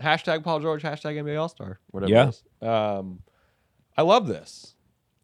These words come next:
Speaker 2: It's great. It's, it's good. I feel like it's validation or some, like, vindication for, you know, sort of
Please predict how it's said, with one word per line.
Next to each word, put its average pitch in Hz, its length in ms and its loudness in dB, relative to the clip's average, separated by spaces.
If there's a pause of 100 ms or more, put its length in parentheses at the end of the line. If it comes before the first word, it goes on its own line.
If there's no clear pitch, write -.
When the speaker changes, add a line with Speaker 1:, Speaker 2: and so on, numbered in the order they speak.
(340)
Speaker 2:
It's 113 120 -4
great. 120 380 8
It's, - 320 0
it's 147 160 0
good. 180 420 10 (840)
I - 40 -18
feel 160 140 4
like 147 100 6
it's 131 120 -2
validation 123 680 6
or 98 380 -2
some, 104 240 -4
like, 98 160 -2
vindication 107 640 0
for, 95 480 2 (800)
you 381 80 0
know, 269 140 8
sort 208 240 10
of 160 240 6